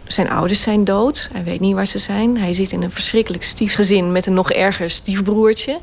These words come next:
hij moet in zijn pieren eentje als, eh, een kind wat in een dreuzelgezin is opgegroeid... naar een school met allemaal tovenaarsleerlingen.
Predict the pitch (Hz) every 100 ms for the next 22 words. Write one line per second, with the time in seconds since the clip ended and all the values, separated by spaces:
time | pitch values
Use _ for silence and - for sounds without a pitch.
0 | - - - - - - 160 156 180 185
1 | - 185 - 175 165 165 - 220 202 -
2 | 196 190 190 - - 180 - - - -
3 | 185 - 196 185 180 185 175 175 175 185
4 | 196 196 180 185 196 180 - - 196 -
5 | 185 180 180 180 - 226 202 180 - -
6 | - - 202 - 196 175 175 - 190 226
7 | 214 214 - 208 214 208 226